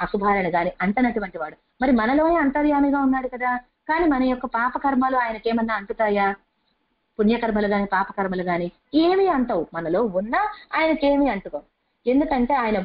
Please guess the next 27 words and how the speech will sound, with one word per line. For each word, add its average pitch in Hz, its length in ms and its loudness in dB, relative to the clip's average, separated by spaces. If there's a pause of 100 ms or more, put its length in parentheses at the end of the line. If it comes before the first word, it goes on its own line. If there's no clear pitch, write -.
ఊర్మి 311 400 2
షట్కానికి 247 580 -4
ప్రభువు. 196 560 0 (460)
ఏమిటి 311 440 2
ఊర్మి 226 400 2
షట్కము 185 600 -6
అంటే 285 520 -2 (360)
శోకమోహౌ 254 760 2
జరా 202 340 0
మృత్యు 185 360 -2
క్షుత్ 349 380 -4
పిపాసే 233 540 0
షడూర్మయః. 180 880 -2
ఇది 240 200 2
ఊర్మి 208 320 -4
షట్కం. - 380 -12 (1040)
ఈ 180 240 0
ఊర్మి 311 360 4
షట్కం 269 520 0
ఏంటి 233 400 0
అనటానికి 208 600 -2
ఎంతో 196 300 -2
మంది 247 280 2
పెద్దల్ని 208 400 -2
సంప్రదిస్తే 190 580 -6
కానీ 330 400 -2
అడియనికి 196 580 0